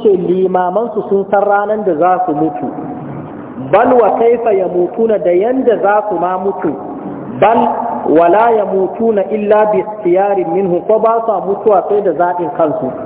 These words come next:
Kun san mu yi a can baya ai. To sai ya zaɓi kuma? Bai mutuwa sai ya ga dama ne fa.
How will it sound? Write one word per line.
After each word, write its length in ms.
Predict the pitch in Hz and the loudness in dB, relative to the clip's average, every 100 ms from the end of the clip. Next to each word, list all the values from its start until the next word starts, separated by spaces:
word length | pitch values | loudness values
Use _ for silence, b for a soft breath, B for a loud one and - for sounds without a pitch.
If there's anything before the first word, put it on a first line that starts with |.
| - | 0
Kun 160 | 208 | 2
san 140 | 214 208 | 4 2
mu 80 | 220 | 2
yi 60 | |
a 100 | 208 | 0
can 180 | 156 160 | -2 -2
baya 240 | 151 151 151 | -2 -2 -2
ai. 80 | 151 147 - - - - | -2 -4 -8 -8 -8 -2
To 80 | 262 | 0
sai 80 | - | 4
ya 140 | 320 285 | 4 4
zaɓi 320 | 262 262 208 | 2 0 0
kuma? 220 | 226 226 - - - - - - - | 0 -2 -6 -12 -12 -14 -14 -6 2
Bai 180 | 233 | 4
mutuwa 380 | 294 254 277 262 | 6 4 4 2
sai 100 | 254 | 2
ya 140 | 214 208 | 2 2
ga 120 | 208 | 0
dama 340 | 208 214 214 | 0 0 -2
ne 140 | 220 170 | -2 -4
fa. 100 | 143 | -6